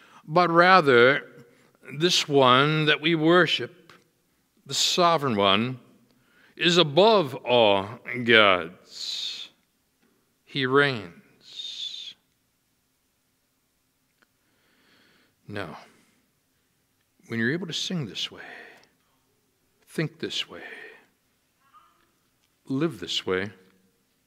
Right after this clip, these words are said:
changes everything, doesn't it? There's a king that reigns. You're back to Peter Mackenzie. He was the pastor, of course, who was being shown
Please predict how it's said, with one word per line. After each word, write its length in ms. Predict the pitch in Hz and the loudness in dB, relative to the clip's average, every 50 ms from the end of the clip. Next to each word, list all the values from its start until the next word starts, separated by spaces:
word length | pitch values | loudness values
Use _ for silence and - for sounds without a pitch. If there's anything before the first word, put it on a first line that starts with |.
| _ _ _ _ _ _ _ _ _ _ _ _ _ _ _ _ _ _ _ _ | _ _ _ _ _ _ _ _ _ _ _ _ _ _ _ _ _ _ _ _
changes 500 | - - - 165 160 143 127 127 117 - | -14 -12 -10 -10 -10 -10 -10 -12 -10 -10
everything, 440 | 156 156 143 120 104 - - 87 87 | -10 -10 -10 -10 -12 -12 -16 -16 -16
doesn't 320 | - 104 98 - - - | -14 -14 -14 -16 -16 -20
it? 380 | - - _ _ _ _ - - - _ _ _ _ _ _ _ _ _ _ _ _ _ _ _ _ _ _ _ _ _ _ _ _ _ _ _ _ _ | -20 -20 _ _ _ _ -20 -20 -20 _ _ _ _ _ _ _ _ _ _ _ _ _ _ _ _ _ _ _ _ _ _ _ _ _ _ _ _ _
There's 320 | 233 139 120 120 123 - | -8 -4 -2 -2 -2 -2
a 60 | 151 143 | -6 -10
king 500 | - - - 160 127 110 104 107 107 101 | -10 -10 -8 -8 -6 -6 -6 -6 -6 -6
that 220 | 107 110 - - | -6 -8 -8 -6
reigns. 1200 | 120 123 135 135 120 95 85 82 82 90 _ _ - - - - - - - - - - - - - _ _ _ _ _ _ _ _ _ _ _ _ _ _ _ _ _ _ _ _ _ _ _ _ _ _ _ _ _ _ _ _ _ _ _ | -4 -4 -2 -2 -4 -8 -12 -16 -20 -20 _ _ -20 -18 -14 -14 -12 -12 -12 -12 -12 -12 -14 -14 -16 _ _ _ _ _ _ _ _ _ _ _ _ _ _ _ _ _ _ _ _ _ _ _ _ _ _ _ _ _ _ _ _ _ _ _
You're 140 | 113 107 | -10 -4
back 280 | 95 107 110 110 110 - | 0 2 2 2 0 -2
to 60 | - | -8
Peter 280 | - - 139 120 104 101 | -14 -8 -6 -6 -4 -4
Mackenzie. 640 | 98 95 - - 107 101 110 110 - 101 95 98 92 _ _ _ _ _ _ _ _ _ _ _ _ _ _ _ _ _ _ _ _ _ _ _ _ _ _ _ _ _ _ _ | -4 -6 -6 -6 -8 -8 -8 -8 -10 -10 -10 -12 -14 _ _ _ _ _ _ _ _ _ _ _ _ _ _ _ _ _ _ _ _ _ _ _ _ _ _ _ _ _ _ _
He 100 | - 196 | -12 -10
was 140 | 196 175 - | -10 -10 -10
the 80 | 170 151 | -10 -8
pastor, 640 | - 139 120 117 117 113 113 - - - 135 123 | -4 -2 0 2 2 0 0 -2 -4 -2 -2 -2
of 120 | 117 - | -2 -2
course, 640 | - - 123 117 120 120 123 127 127 123 117 - - | -4 -4 -2 0 0 0 0 0 -2 -4 -4 -6 -6
who 100 | - 117 | -6 -6
was 140 | 110 101 95 | -8 -10 -10
being 240 | - 120 113 107 107 | -10 -10 -10 -6 -4
shown 720 | - - - - 135 127 127 123 120 113 104 98 98 90 | -4 -4 -2 -2 -2 -2 -2 -2 -2 -2 -2 -4 -6 -10